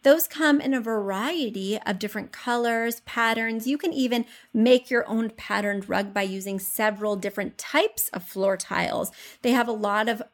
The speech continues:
beautiful examples on their website. Um, so yes, backtrack a little bit. Start with the inspiration piece. Make sure your sofa is neutral. If you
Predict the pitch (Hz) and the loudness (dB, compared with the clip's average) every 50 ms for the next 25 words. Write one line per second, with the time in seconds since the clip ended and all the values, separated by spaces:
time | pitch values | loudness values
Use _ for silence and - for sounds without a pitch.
0 | - - 208 208 233 262 277 311 269 - - 208 185 190 185 180 - 190 208 214 | -12 -6 -2 2 2 2 2 2 -2 -6 -6 -4 -4 -4 -4 -2 -2 -2 -2 -2
1 | 214 - - - - - - _ - 185 185 190 190 190 190 190 - 190 185 180 | -2 -2 -2 -2 -2 -6 -8 _ -6 -4 -2 -2 -2 -2 -4 -4 -4 -4 -2 -2
2 | 175 175 175 185 190 196 196 180 - - - - - - - _ - - - _ | -2 0 -2 -2 -2 -2 -2 -4 -6 -4 -4 -6 -8 -10 -12 _ -18 -18 -18 _
3 | - - - - - - - - - - - - - 269 262 262 262 254 262 - | -20 -20 -20 -20 -20 -20 -20 -20 -20 -20 -4 4 6 6 8 8 8 6 4 2
4 | - - - - 311 294 285 285 277 254 233 247 202 - 214 - - - - _ | 0 -4 0 4 6 8 8 6 4 4 4 4 4 2 0 -6 -6 -8 -10 _
5 | - - - - 254 277 302 - - - 339 339 330 285 254 220 214 202 196 196 | -18 -8 0 2 2 2 2 -2 -4 -6 -4 -2 -2 -4 -2 -2 -4 -2 -2 -4
6 | 196 - - - _ _ _ _ - - - - - - - 262 247 254 262 269 | -4 -4 -10 -18 _ _ _ _ -12 -8 -6 -6 -4 0 2 2 2 4 2 0
7 | 269 269 - - - 202 185 208 208 208 208 208 - - 202 208 190 - 190 185 | 0 -2 -8 -8 -8 -4 -2 0 0 0 0 -2 -6 -10 -8 -8 -6 -6 -6 -8
8 | 185 - - 180 175 170 165 170 - - 165 175 175 - - - - - - - | -8 -8 -8 -8 -8 -8 -10 -10 -10 -10 -10 -12 -12 -14 -14 -14 -14 -12 -12 -12
9 | - - - _ _ _ - 208 214 220 233 254 262 262 - - - 294 277 285 | -12 -14 -16 _ _ _ -4 0 2 2 4 2 2 0 -2 -6 0 2 4 4
10 | 285 277 247 226 226 220 - - 220 190 190 190 - - 196 170 - - 190 180 | 4 2 2 -2 -4 -6 -4 -2 -2 -2 -2 -4 -6 -6 -8 -6 -4 -6 -6 -4
11 | 190 190 190 185 180 180 - - - - - - - _ - - - - - _ | -4 -4 -4 -6 -6 -8 -12 -14 -12 -12 -12 -14 -16 _ -20 -20 -20 -20 -12 _
12 | - 254 277 269 - - 320 381 | 4 4 4 4 4 4 4 4